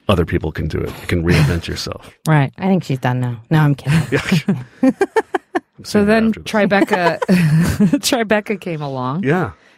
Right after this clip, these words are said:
Speaker 3: And what did that look like when the opportunity came across your desk?
Speaker 1: Amazing. I mean, I, it's not every day you find yourself sitting in a room with Robert De Niro and Jane Rosenthal and talking about ways to improve what they did,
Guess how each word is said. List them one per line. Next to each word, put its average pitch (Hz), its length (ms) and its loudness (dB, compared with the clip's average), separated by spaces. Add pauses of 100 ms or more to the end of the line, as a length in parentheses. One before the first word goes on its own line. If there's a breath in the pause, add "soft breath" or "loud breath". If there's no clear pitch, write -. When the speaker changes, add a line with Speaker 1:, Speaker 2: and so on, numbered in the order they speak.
Speaker 3:
And 165 180 2
what 202 100 4
did 202 160 2
that 160 200 0
look 143 160 0
like 131 200 -2
when 139 100 -2
the 143 100 -2
opportunity 135 640 -2
came 135 220 0
across 123 320 -4
your 127 80 -8
desk? - 340 -6 (120)
Speaker 1:
Amazing. 123 640 2
I 78 40 -14
mean, 82 220 -8
I, 52 100 -12 (520)
it's - 160 -4
not 98 180 4
every 95 200 2
day 90 220 2
you - 80 -4
find 92 200 0
yourself 85 260 2
sitting 85 260 2
in 80 80 2
a 78 40 0
room 80 220 2
with 78 120 0
Robert 78 260 0
De 80 60 -2
Niro 78 200 0
and 78 100 -2
Jane 80 180 0
Rosenthal 78 680 -2
and - 120 -10
talking 80 340 -2
about 78 320 -4 (560 loud breath)
ways 80 440 2
to 80 360 0
improve 85 540 0
what 80 140 -4
they 80 180 0
did, 78 340 -4